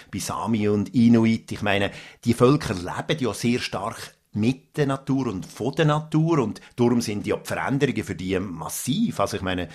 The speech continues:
die Rentierzucht in Nordschweden zum Beispiel, das verändert alles, wenn der Permafrost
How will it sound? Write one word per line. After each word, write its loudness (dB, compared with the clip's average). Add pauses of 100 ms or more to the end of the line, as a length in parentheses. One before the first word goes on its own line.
(140)
die -10
Rentierzucht -2
in -2
Nordschweden 0
zum -4
Beispiel, -2 (240)
das -10
verändert -4
alles, -2
wenn -4
der -8
Permafrost 0